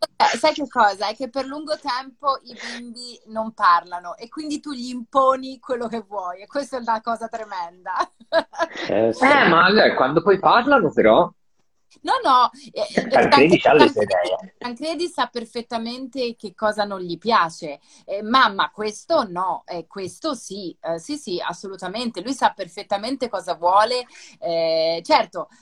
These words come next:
Speaker 1: eh, come dire, sul cibo, per esempio, uno, come dire, no, cerca di, però, eh, lui ha già i suoi desideri, ha già le sue fantasie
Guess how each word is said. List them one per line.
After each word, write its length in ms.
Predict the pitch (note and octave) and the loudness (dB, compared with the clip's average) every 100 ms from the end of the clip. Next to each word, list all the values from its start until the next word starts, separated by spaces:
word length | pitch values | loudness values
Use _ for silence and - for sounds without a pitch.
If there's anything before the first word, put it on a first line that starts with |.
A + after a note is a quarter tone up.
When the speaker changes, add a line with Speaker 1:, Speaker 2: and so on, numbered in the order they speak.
| _ | _
Speaker 1:
eh, 180 | F#3 F3 | -18 -14
come 220 | A3 A3 | -10 -8
dire, 200 | G#3+ F#3 | -8 -10
sul 220 | - A#3 | -4 -4
cibo, 680 | - - C4 C4 C4+ C4+ A#3+ | -4 -6 -4 2 4 4 2
per 120 | G#3 | -6
esempio, 580 | G3 G3+ G#3+ A#3 A#3+ A3 F#3+ | -12 -8 -8 -8 -8 -8 -8
uno, 440 | A3+ A3+ F#3+ F3 F3 | -6 -4 -4 -6 -6
come 260 | G#3 G3+ | -10 -8
dire, 360 | G3+ G#3 F#3+ E3+ | -14 -14 -10 -8
no, 260 | F#3+ A3 A3 | -4 -4 -4
cerca 380 | A#3 G#3+ - | -6 -6 -4
di, 200 | A3 G3+ _ | -4 -6 _
però, 180 | B3+ E4 E4 - D4+ - | 2 4 4 0 -12 -12
eh, 60 | |
lui 280 | C4+ E4+ C4 _ _ | -10 -10 -10 _ _
ha 140 | G#3+ G3+ | -6 -4
già 320 | G3+ D#4 D4+ | -2 0 0
i 100 | A#3+ | -6
suoi 340 | G#3+ - G#3 G3 | -18 -12 -14 -12
desideri, 720 | F#3 E3+ F3 E3 D#3 D3 D3 | -18 -18 -10 -6 -6 -8 -18
ha 200 | - G#3+ F3+ | -8 -8 -8
già 420 | C#4 C#4+ C#4+ B3 | -4 -2 -2 -4
le 260 | - F#3 F#3 | -10 -16 -16
sue 440 | - - G3 F#3+ | -18 -20 -14 -14
fantasie 840 | F3+ F#3+ F3 F3 E3 E3 D3+ D3 | -12 -12 -10 -12 -12 -14 -12 -12